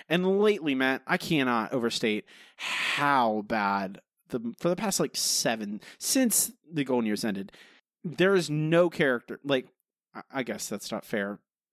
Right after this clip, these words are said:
'cause Homer's also suffered terribly, but Marge episodes are, like, Homer, both Homer and Marge. Here, I'll say that. They, like, they have both, Homer just gets so much, uh, badness, but Marge is, like, very,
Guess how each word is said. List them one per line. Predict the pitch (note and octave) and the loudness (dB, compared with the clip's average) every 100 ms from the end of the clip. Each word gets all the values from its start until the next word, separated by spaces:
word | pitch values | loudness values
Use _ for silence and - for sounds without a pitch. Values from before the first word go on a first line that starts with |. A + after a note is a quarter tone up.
| _ | _
'cause | - A#2 | -8 -4
Homer's | D3 A#2+ G#2+ | -2 -2 -2
also | A2 G#2 A2 | -2 -2 -2
suffered | - A2+ G#2+ A2 | -2 -2 -6 -6
terribly, | B2 G#2 G#2+ G#2+ | -4 -4 -4 -6
but | G#2+ B2 - - - - - _ _ _ _ | -4 -4 -4 -10 -20 -14 -14 _ _ _ _
Marge | D#3 D#3+ G#3 E3 | 0 2 4 4
episodes | D#3 - C#3+ A#2 | 0 2 0 0
are, | B2 | -2
like, | A#2+ C#3+ B2 - _ _ - | 0 0 0 -6 _ _ -6
Homer, | - A#3 B3 | 0 2 0
both | E3+ A#3+ | -2 -4
Homer | - D4 C#4+ | -2 -2 0
and | A3 F3+ | 0 -2
Marge. | F2+ D2+ - - _ _ | -2 -6 -12 -16 _ _
Here, | - | -4
I'll | B2 | -2
say | C3 F3+ | 0 2
that. | A2+ A2 - _ _ - | 2 0 -4 _ _ -2
They, | C#3+ F3+ | 0 2
like, | F3+ E3+ - _ | 2 2 -2 _
they | D3+ F3+ | -4 2
have | G#3+ E3+ | 2 2
both, | D#3 C3 - - - - | 0 0 -8 -20 -20 -2
Homer | G#3+ B3+ A#3 | 0 4 4
just | F3 D#3+ - | 4 -2 -2
gets | C#3 | 0
so | - - D#3 C#3+ | 2 4 2 2
much, | B2 B2+ D3 - - _ _ _ - | 0 -2 0 -2 -4 _ _ _ 0
uh, | D3+ D3 | 2 2
badness, | B2+ B2 C#3+ D#3+ E3 - | 2 2 2 2 0 2
but | C3+ A#2+ | 0 0
Marge | C3+ F3 G3+ E3+ | 0 2 2 0
is, | D3 B2+ | -2 -2
like, | A2+ | -2
very, | B2+ E3 A2+ | 0 2 0